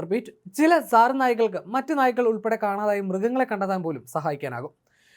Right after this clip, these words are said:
ഊർജ്ജസ്വലതയിലും ബുദ്ധികൂർമ്മതയിലും വളരെ മുന്നിലാണ് ബെൽജിയൻ മലിനോ നായ്ക്കൾ.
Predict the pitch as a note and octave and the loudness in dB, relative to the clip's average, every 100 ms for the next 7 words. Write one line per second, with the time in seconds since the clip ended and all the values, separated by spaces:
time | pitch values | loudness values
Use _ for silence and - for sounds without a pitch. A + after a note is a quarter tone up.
0 | _ - D4+ E4+ F4+ F4+ E4+ D4+ C#4+ B3 | _ 2 6 6 4 2 2 2 0 -2
1 | G3 G3+ F#3+ C#4+ C#4+ C4 B3 A#3+ G#3+ G#3 | 0 0 2 0 0 0 2 2 4 2
2 | G3+ F#3+ F3+ F#3+ C#3+ - C#3+ G3 A3 G3+ | 2 -2 -2 0 0 -4 -2 0 2 0
3 | A3+ - F3 F#3 F#3 G3+ E3 C3 A2+ C3 | -4 -4 -2 -2 0 -4 -6 -8 -10 -14